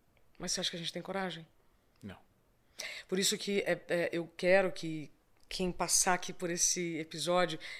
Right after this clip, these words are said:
Speaker 1: entenda que a gente precisa cuidar da nossa saúde enquanto a gente tem saúde. Não dá pra você querer pensar em saúde quando você tá doente.
Speaker 2: Ó, deixa eu só te fazer uma observação aqui. Eu, você falou assim,
Speaker 1: Todas.
Speaker 2: "A gente tem coragem?" Não. Eu, eu tô me contradizendo,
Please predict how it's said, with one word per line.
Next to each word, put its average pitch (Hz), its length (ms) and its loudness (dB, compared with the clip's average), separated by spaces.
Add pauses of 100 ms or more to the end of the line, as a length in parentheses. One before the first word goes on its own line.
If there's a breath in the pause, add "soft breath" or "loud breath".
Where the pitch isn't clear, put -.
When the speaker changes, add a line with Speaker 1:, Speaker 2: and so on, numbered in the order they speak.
(120)
Speaker 1:
entenda 180 340 0
que 190 80 -2
a 180 40 -2
gente 170 160 0
precisa - 220 2
cuidar 180 280 4
da 165 120 2
nossa 170 240 -2
saúde 165 380 2
enquanto 180 260 -6
a - 20 -8
gente 175 220 -2
tem 185 340 4
saúde. 135 460 -4 (560 loud breath)
Não 180 120 0
dá 196 180 8
pra 190 140 2
você 170 180 0
querer 175 460 0
pensar 170 380 4
em 175 60 -2
saúde 175 400 4
quando 185 180 -2
você 196 80 -4
tá 185 100 -6
doente. 185 440 0 (220 loud breath)
Speaker 2:
Ó, 135 260 6
deixa 185 160 0
eu - 20 4
só - 120 2
te - 100 -4
fazer 120 160 4
uma 107 120 2
observação 104 460 2
aqui. - 280 -2
Eu, 117 200 -4
você - 140 -4
falou 226 120 4
assim, 180 120 2
Speaker 1:
Todas. 120 120 2
Speaker 2:
"A 127 80 6
gente 143 180 -2
tem 135 100 -2
coragem?" 123 480 6
Não. 123 220 0 (340 loud breath)
Eu, - 260 -2
eu 160 100 2
tô 160 140 -2
me 160 120 -4
contradizendo, 135 600 0